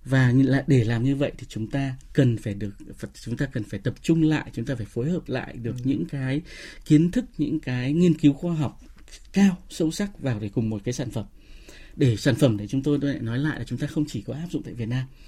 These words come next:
Speaker 1: mà chúng ta phải ra áp dụng tại các, các nước khác nữa. Để chúng ta có thể đưa cho các, à, bạn bè thế giới được thấy rằng là Việt Nam chúng ta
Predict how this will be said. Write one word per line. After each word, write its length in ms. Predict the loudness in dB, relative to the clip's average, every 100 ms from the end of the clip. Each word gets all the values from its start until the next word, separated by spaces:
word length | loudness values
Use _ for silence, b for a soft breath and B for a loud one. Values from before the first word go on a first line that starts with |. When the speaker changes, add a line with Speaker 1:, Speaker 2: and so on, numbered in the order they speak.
| b -8
Speaker 1:
mà 80 | -4
chúng 140 | -2 -2
ta 120 | -2
phải 120 | -4
ra 200 | -4 -4
áp 160 | -4 -6 -6
dụng 120 | -6 -10
tại 80 | -10
các, 100 | -6
các 100 | -2
nước 160 | -2 -2
khác 180 | -4 -6
nữa. 160 | -6 -10 b b b b 0
Để 180 | 0
chúng 140 | 2 0
ta 120 | -2
có 60 | -2
thể 100 | 0
đưa 200 | 4 4
cho 220 | 4 0
các, 180 | -2 -8 -8 -8
à, 80 |
bạn 160 | -6 -6 -4
bè 160 | -4
thế 140 | -4 -4
giới 180 | -2 -4
được 80 | -4
thấy 160 | -4 -2
rằng 200 | -2 -4
là 120 | -4
Việt 240 | -4 -2
Nam 140 | -2 -2
chúng 120 | -4
ta 120 | -8